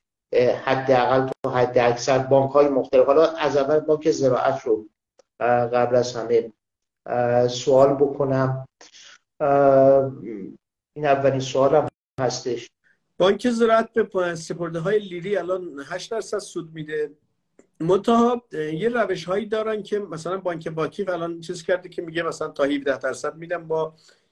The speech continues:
Speaker 2: یه عقودی، یه چیزایی که، اه، نمیخوان که مثلاً حالا اون بحث بانک مرکزی دور بزنن، ولی از اختیارات خودشون استفاده می‌کنن. ولی یه، اه،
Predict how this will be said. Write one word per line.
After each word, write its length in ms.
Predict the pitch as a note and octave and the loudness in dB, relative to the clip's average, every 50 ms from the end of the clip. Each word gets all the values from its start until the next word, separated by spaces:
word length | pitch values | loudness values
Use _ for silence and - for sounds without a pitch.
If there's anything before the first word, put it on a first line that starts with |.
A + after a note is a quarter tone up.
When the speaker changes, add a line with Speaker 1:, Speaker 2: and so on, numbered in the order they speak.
| _ _ | _ _
Speaker 2:
یه 100 | A#3+ B3+ | -2 0
عقودی، 420 | G#3 G#3+ F#3+ F#3 G3+ A3+ A3 G3 G3+ | 0 0 0 0 -2 -2 -2 -2 0
یه 160 | F#3+ G3 G3 | 2 2 0
چیزایی 380 | G3 - F#3 E3+ E3+ F3 C3 - _ _ _ _ _ _ _ _ - | 0 -4 -4 0 0 0 0 0 _ _ _ _ _ _ _ _ -2
که، 340 | - F#3+ F3+ E3 D#3 - - _ | 0 0 2 2 0 -2 -4 _
اه، 220 | B2 B2+ C3 C3+ C3 B2+ - - _ - _ _ C#3+ | -8 -6 -6 -6 -6 -8 -12 -18 _ -20 _ _ -8
نمیخوان 580 | C#3 D3 E3 F#3+ A3 A3+ G3+ G3 - D#3+ D3+ | -6 0 2 2 4 4 2 2 2 0 0
که 140 | C#3 - D3+ | 0 -2 -2
مثلاً 440 | C#3+ C#3+ C3 - C#3+ C3+ C#3 C3+ C3 | -2 -2 -2 -2 -2 -2 -2 -2 -2
حالا 200 | C3 C3 C3+ C3+ | -2 -2 -2 -2
اون 120 | C3 C3 | -2 -2
بحث 260 | B2+ C3 C3 B2+ - C3+ | -2 -4 -4 -4 -6 -8
بانک 300 | C3 C3+ B2+ B2 B2 C3 | -6 -6 -6 -6 -6 -6
مرکزی 380 | A#2+ A#2+ A#2+ B2+ B2 B2 B2+ | -6 -6 -6 -6 -8 -6 -8
دور 260 | A#2 A#2+ B2 A#2+ A#2 | -4 -4 -2 -2 -2
بزنن، 300 | A2+ A#2 A2 B2 B2+ C3 | -4 -6 -6 -8 -10 -12
ولی 240 | D#3 D#3+ D#3+ E3 F3 | -10 -8 -8 -6 -6
از 180 | D#3+ D3 C3+ C3+ | -6 -6 -6 -10
اختیارات 360 | A#2+ - - B2+ C3 C#3 C3+ | -16 -12 -10 -8 -6 -8 -8
خودشون 300 | - F3 D#3+ - E3 D3 | -10 -18 -20 -20 -20 -20
استفاده 360 | B2 - - B2 B2+ B2 B2 | -18 -16 -12 -12 -12 -12 -12
می‌کنن. 300 | A#2+ A2+ - A#2 G#2 A2 | -16 -14 -14 -14 -12 -6
ولی 260 | C#3+ G3 A#3 B3+ A#3+ _ _ _ _ _ _ _ _ _ _ _ _ _ _ _ _ _ | -4 -4 -4 -4 -10 _ _ _ _ _ _ _ _ _ _ _ _ _ _ _ _ _
یه، 420 | D3 D3 F3 G3+ A3+ B3 B3+ C4 - - | -10 -2 2 2 2 2 0 -2 -6 -6
اه، 80 | F#3+ | -4